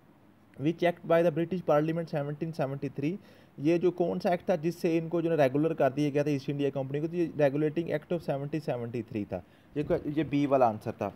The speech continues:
ये मैंने ऊपर लिखे हैं, आप इसको पढ़ेंगे, आपको समझ आ जाएगी। The British East India Company was involved in the trade of which highly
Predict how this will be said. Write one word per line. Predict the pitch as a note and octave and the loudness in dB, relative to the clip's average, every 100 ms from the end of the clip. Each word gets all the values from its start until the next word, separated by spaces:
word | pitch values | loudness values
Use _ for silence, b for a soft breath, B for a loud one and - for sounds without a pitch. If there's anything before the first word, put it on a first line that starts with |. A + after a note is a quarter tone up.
| - | -4
ये | D#3+ | -2
मैंने | F3 | -2
ऊपर | D#3+ E3+ | 0 0
लिखे | D#3 D3+ | -2 -2
हैं, | F3+ | -4
आप | D#3+ D3 | -4 -6
इसको | - | -6
पढ़ेंगे, | D3+ C#3+ C#3+ | -2 -2 0
आपको | C#3 B2 B2+ | 0 0 -4
समझ | - A2 G#2 | -8 -4 -2
आ | |
जाएगी। | F#2 F#2 G#2+ B B B - | -2 -4 -10 B B B 2
The | E3 | 4
British | G#3+ A#3+ A3+ | 2 0 -2
East | G#3+ G#3+ G#3+ | -2 0 2
India | G#3+ G#3+ | 4 4
Company | G3+ F#3+ G#3 G3+ | 2 0 0 4
was | G3 F#3 F#3 | 2 2 0
involved | E3 D#3+ F3 F#3 | 4 6 6 4
in | F#3 | 2
the | F3+ | 0
trade | - E3 E3+ | 2 2 2
of | E3+ D3+ | 2 0
which | F#3 | 0
highly | F3+ C#3+ D#3+ | 2 2 2